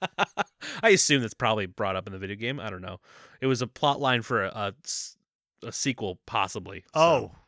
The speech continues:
Speaker 2: wow. Like Enter the Matrix, that whole thing?
Speaker 1: I don't know, maybe.
Speaker 2: That was a mess of video game. <laughs>
Speaker 1: Female characters.
Speaker 2: Angelina Jolie kicks ass in this movie.
Speaker 1: She kicks a lot of ass. We unnecessarily see her ass.
Speaker 2: We do?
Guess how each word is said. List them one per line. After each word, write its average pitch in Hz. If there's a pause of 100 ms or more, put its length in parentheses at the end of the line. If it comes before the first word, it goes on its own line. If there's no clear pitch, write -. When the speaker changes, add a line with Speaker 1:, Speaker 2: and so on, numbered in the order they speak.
(100)
Speaker 2:
wow. 135 (180)
Like 131
Enter 135
the 131
Matrix, 123
that 110
whole 135
thing? 143 (480)
Speaker 1:
I 98
don't 92
know, 85
maybe. 92
Speaker 2:
That 131
was 131
a 95
mess 117
of 113
video 110
game. 98 (160)
<laughs> 156 (1400)
Speaker 1:
Female 269
characters. 190 (380)
Speaker 2:
Angelina 339
Jolie 277
kicks -
ass 165
in 120
this 104
movie. 107
Speaker 1:
She -
kicks -
a 220
lot 160
of 143
ass. - (500)
We 143
unnecessarily 160
see 190
her 131
ass. 95 (280)
Speaker 2:
We 143
do? 170